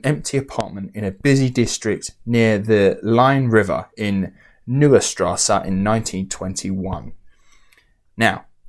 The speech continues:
let's get on to some murders, all right? That's what we're all here for. First of all, I will say that I don't have specific information on each individual murder. Sorry if it is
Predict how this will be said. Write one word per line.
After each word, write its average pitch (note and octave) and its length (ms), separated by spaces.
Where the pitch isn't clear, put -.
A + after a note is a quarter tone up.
let's A2+ 360
get C3+ 160
on A#2 160
to A2 100
some G2+ 240
murders, F2+ 460
all G#2 100
right? C#3+ 120
That's - 200
what G2+ 60
we're G2 180
all G#2+ 80
here A#2+ 160
for. A3 400
First G#3+ 380
of D3+ 100
all, F3 240
I C#3 100
will E3 220
say C#3+ 300
that C#3+ 120
I D#3+ 320
don't D3+ 300
have C3 500
specific - 960
information B2 680
on A#2+ 220
each - 440
individual B2 600
murder. A2+ 520
Sorry A2+ 460
if - 180
it A#2 160
is A#2+ 220